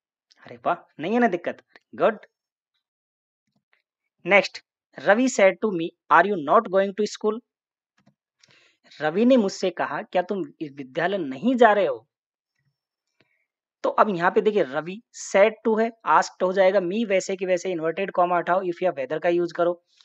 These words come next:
कर दिया। यहाँ देखिए वर्ब किस में थी हमारी, सेकंड फॉर्म, यानी पास्ट में है, इसका मतलब इसके टेंस में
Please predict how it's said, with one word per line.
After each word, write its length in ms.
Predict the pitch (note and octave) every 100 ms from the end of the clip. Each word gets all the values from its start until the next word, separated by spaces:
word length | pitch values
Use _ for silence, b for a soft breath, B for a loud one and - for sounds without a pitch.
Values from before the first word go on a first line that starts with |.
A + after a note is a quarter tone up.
| _ -
कर 120 | E3+
दिया। 240 | F3 G#3 G#3 B B -
यहाँ 180 | E3+ G3+
देखिए 260 | G3+ G3 F#3+
वर्ब 240 | D#3 E3+ -
किस 160 | -
में 120 | G3
थी 120 | F#3 G3
हमारी, 280 | F#3 F#3
सेकंड 440 | F#3+ - C#3 F3 E3 -
फॉर्म, 220 | D#3 C#3
यानी 120 | C#3
पास्ट 500 | D#3+ - D#3 F#3+ -
में 160 | G#3 F#3+
है, 200 | D3 C#3
इसका 220 | C#3+ F3
मतलब 120 | E3
इसके 220 | E3+ - F3
टेंस 300 | C#3+ C3+
में 80 | -